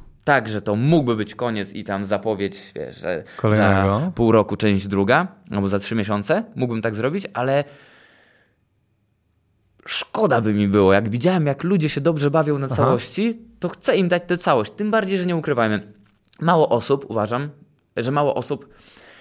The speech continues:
Speaker 1: ogląda całość,
Speaker 2: Na
Speaker 1: jak
Speaker 2: jeden
Speaker 1: wychodzi.
Speaker 2: rzut.
Speaker 1: Jak
Speaker 2: Tak,
Speaker 1: na jeden
Speaker 2: tak,
Speaker 1: rzut.
Speaker 2: tak, tak, tak.
Speaker 1: Obejrzy to z trzydzieści procent na jeden rzut.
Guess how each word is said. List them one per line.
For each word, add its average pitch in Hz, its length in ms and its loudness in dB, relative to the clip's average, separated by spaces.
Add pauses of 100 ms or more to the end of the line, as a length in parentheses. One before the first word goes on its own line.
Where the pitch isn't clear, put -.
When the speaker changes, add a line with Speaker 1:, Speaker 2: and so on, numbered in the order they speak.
(220)
Speaker 1:
ogląda 123 440 0
całość, - 560 0 (560)
Speaker 2:
Na 104 100 -2
Speaker 1:
jak 107 100 4
Speaker 2:
jeden 104 160 2
Speaker 1:
wychodzi. 101 220 4
Speaker 2:
rzut. 95 200 0
Speaker 1:
Jak 135 120 4
Speaker 2:
Tak, 143 100 6
Speaker 1:
na 143 80 6
jeden 127 180 4
Speaker 2:
tak, 123 80 2
Speaker 1:
rzut. 110 100 2 (140)
Speaker 2:
tak, 98 140 -6
tak, - 80 -16
tak. 98 120 -12 (320)
Speaker 1:
Obejrzy 214 380 2
to 185 120 -4
z - 40 -14
trzydzieści 170 440 -6
procent 110 340 -2
na 110 80 0
jeden 110 240 -2
rzut. 92 240 -8